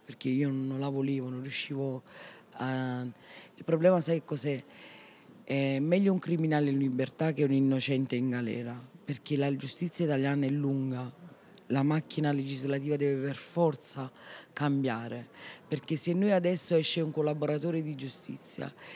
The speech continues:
e dice: "Quell'imprenditore è connivente, ha pagato la camorra, però ci ha fatto anche dei favori, ci ha cambiato degli assegni", e invece il pentito è soltanto uno che si vuole togliere qualche sassolino della, della... Della, dalla,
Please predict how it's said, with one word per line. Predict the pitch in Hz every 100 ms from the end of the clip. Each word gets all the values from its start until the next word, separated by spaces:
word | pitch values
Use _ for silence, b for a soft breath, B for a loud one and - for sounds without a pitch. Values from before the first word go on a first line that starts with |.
| B
e | - 160
dice: | 165 143 151
"Quell'imprenditore | 160 160 160 165 165 160 160 - - - 92 - - - - B B B - -
è | - -
connivente, | 170 165 165 160 135 127 - 131 - -
ha | - 135
pagato | 147 156 156
la | 156 151
camorra, | 156 175 202 208 202 190 185
però | - 170 180
ci | 165
ha |
fatto | - 160 -
anche | 175 175 175
dei | 165
favori, | 151 131
ci | 123
ha | 139
cambiato | 147 147 143
degli | 143 139
assegni", | 131 - 147 143 135 - B B B B B
e | 170
invece | 170 185 175
il | -
pentito | 156 151 180 165
è | 147
soltanto | - 135 170 175 165 156
uno | 165
che | 143
si | 139
vuole | 139
togliere | 139 143 139
qualche | 139 -
sassolino | 135 143 - 143 160
della, | 156 143
della... | 135 135 135 139 139 123 - - - -
Della, | 139 143 135
dalla, | 135 135 135